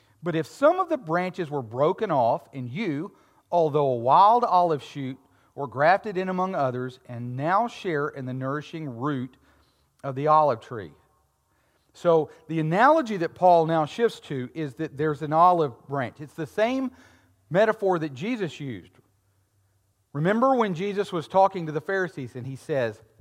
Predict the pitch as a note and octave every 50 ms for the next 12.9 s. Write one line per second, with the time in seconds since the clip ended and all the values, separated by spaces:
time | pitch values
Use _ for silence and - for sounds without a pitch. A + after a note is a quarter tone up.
0 | - _ _ _ _ _ _ - C#3+ F3+ C4 F4 G4 E4+ C#4 A2+ G#2+ A2+ C#3 -
1 | _ _ _ _ _ _ _ _ - C#3 C3 C#3 D#3+ D#3+ D#3+ - - - - G#3+
2 | E3 C3+ A#2 A2+ C3 E3 E3+ _ _ _ _ _ _ _ _ _ _ _ - -
3 | E3+ D#3+ E3 E3+ - - E3+ D#3 - - - E3 C#3+ A#2+ A2+ A#2 - _ - A#2+
4 | A2 F#2 A2 D3+ - _ _ _ _ _ _ _ _ _ _ _ _ _ - B2
5 | B2 - - C#3+ C#3 C3+ C3+ B2+ - _ _ _ _ _ _ _ _ _ _ _
6 | _ _ _ _ _ _ _ _ _ _ _ - C3+ C3+ F#3 F3 D3+ A#2 - -
7 | _ _ _ _ _ _ _ _ _ _ _ _ _ _ _ _ _ _ _ _
8 | _ _ _ _ _ _ _ _ _ _ _ _ _ _ _ _ _ _ _ _
9 | _ _ _ _ _ _ _ _ _ _ - D3 D3+ D#3 D3+ D3 C#3+ C#3 A#2+ -
10 | _ _ _ _ _ _ _ _ - E3 D3+ C3 B2+ C3 C#3 D#3 F#3+ A#3+ A3+ F3
11 | C#3+ C3+ B2 C3+ D3+ D3 - - D#3+ D3+ D3+ D3 D3+ D#3 F3 E3 - - F3 E3+
12 | E3 A3 C4+ C#4+ C4+ - - C#3+ A#2+ G2 F#2+ A#2+ A#2 G#2 F#2+ - - -